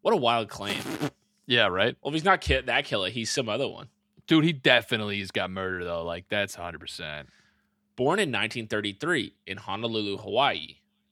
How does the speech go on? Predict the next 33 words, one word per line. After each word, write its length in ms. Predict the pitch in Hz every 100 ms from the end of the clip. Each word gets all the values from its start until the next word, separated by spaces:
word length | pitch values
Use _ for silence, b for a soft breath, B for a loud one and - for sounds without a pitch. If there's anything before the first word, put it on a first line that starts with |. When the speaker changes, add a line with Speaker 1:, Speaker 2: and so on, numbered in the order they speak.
| -
Speaker 1:
Allen 240 | 143 208
grew 200 | 160 139
up 140 | 127 -
in 260 | 117 110
Speaker 2:
Red 220 | 120 131
Speaker 1:
Vallejo, 500 | 113 104 113 110 110
Speaker 2:
flag. 100 | 98
Speaker 1:
California, 800 | 110 117 101 - - 285 180 123 - _
<laughs> 100 | 135
near 180 | 135
the 100 | 135
sites 360 | 139 127 120 -
of 100 | 170
many 240 | 127 107 117
of 60 |
Speaker 2:
<laughs> 0 |
Speaker 1:
the 80 | 131
Zodiac's 460 | 131 104 95 92 -
future 300 | - 101 -
kills. 460 | - 113 104 - - _ _ _ _ _ _ _
He 100 | -
briefly 400 | 95 110 107 120
enlisted 360 | 107 101 - -
in 60 | 95
the 80 |
U 120 | 92 90
S 140 | -
Navy 400 | 120 147 131 127
and 80 | 110
later 180 | 98 117
became 300 | 110 101 -
a 60 |
teacher. 560 | - - 123 - -